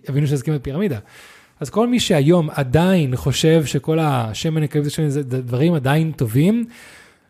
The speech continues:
חבר'ה, תעשו טיפה ריסרצ', תסתכלו קצת ב-, באינטרנט ותבינו שכאילו, ז-,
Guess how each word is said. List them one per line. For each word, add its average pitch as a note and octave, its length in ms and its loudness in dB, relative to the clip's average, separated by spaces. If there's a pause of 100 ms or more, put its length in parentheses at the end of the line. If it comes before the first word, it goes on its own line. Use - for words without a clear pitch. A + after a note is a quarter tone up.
(120)
חבר'ה, D#3 280 2
תעשו B2+ 200 -2
טיפה D#3+ 300 -2
ריסרצ', D#3+ 440 2
תסתכלו - 300 -8
קצת C3+ 140 -8
ב-, B2+ 180 -2
באינטרנט C#3+ 420 0
ותבינו B2+ 360 0
שכאילו, A#2 720 -4 (800)
ז-, D#3 160 -14